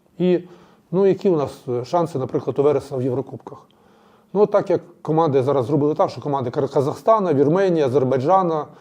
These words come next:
там, Ліхтенштейна і так далі, влітку швиденько вилетіли і все, і не, не плутаються під ногами. То заради цього, о, треба це все робити.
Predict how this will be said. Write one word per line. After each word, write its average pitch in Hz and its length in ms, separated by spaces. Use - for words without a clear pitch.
там, 123 340
Ліхтенштейна 151 680
і 139 40
так 151 140
далі, 160 180
влітку 160 320
швиденько 170 400
вилетіли 160 460
і - 20
все, 123 200
і 139 140
не, 156 160
не 156 120
плутаються 156 420
під 127 140
ногами. 139 300
То 143 140
заради 156 260
цього, 139 1120
о, 135 60
треба 147 300
це 147 120
все 156 220
робити. 170 360